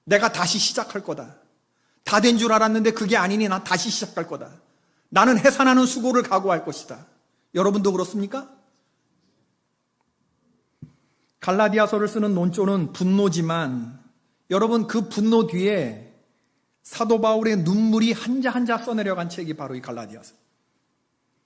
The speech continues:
"내게는 우리 주 예수 그리스도의 십자가 외에 결코 자랑할 것이 없으니 그리스도로 말미암아 세상이 나를 대하여 십자가에 못 박히고 내가 또한 세상을 대하여 그러하다."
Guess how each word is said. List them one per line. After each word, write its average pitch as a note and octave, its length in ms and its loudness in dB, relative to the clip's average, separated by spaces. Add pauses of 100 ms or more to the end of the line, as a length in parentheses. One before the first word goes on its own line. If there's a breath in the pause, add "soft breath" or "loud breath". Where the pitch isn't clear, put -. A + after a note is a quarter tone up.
(340)
"내게는 F#3 360 0
우리 F#3 140 -2
주 F3 160 -2
예수 F3 200 0
그리스도의 E3 320 -2
십자가 F3 420 -2
외에 D#3+ 280 -2
결코 F3 380 -4
자랑할 E3+ 400 -4
것이 D#3+ 240 -6
없으니 C3 560 -10 (400 soft breath)
그리스도로 F#3+ 480 -2
말미암아 D#3+ 520 -4
세상이 D3+ 440 -6
나를 C#3 280 -4
대하여 B2+ 320 -8
십자가에 F#3+ 460 -6
못 E3+ 180 -6
박히고 F#3 680 -10 (200 loud breath)
내가 C#3 300 -8
또한 C3+ 220 -10
세상을 F#3 420 -8
대하여 F3 400 -8
그러하다." A#2+ 640 -12